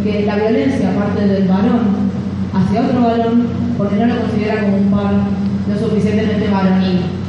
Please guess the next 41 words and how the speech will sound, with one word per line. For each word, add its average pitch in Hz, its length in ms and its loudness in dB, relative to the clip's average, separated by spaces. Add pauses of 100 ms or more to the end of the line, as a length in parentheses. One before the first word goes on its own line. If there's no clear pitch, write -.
(360)
Justamente 240 460 2
lo 240 80 0
está 233 160 0
poniendo, 240 320 0
como 202 280 0
decía 233 340 2 (180)
ella, 240 220 0 (400)
en 233 160 0
una 269 160 0
categoría 247 800 0
que 240 140 0
es 233 60 -2 (120)
feminizada 226 800 0
dentro 202 200 0
del 196 200 0
binomio, 196 320 2
porque 196 220 -2
nosotros 277 340 0
tenemos 247 240 0
que 233 80 0
entender, 233 380 0 (560)
tenemos 262 260 2
que 240 80 0
partir 240 160 0
de 285 140 0
que 240 100 -2
hay 247 160 0
un - 80 -4
sistema 254 560 0
que 233 140 0
es 233 80 -2
totalmente 247 580 0
binario, 208 520 -2 (360)
en 202 80 -2
el 214 100 -6
cual 202 160 -4 (140)
distinguís 220 520 0 (800)
al 202 400 0
de 208 160 -2
clase 277 280 0
alta, 320 320 0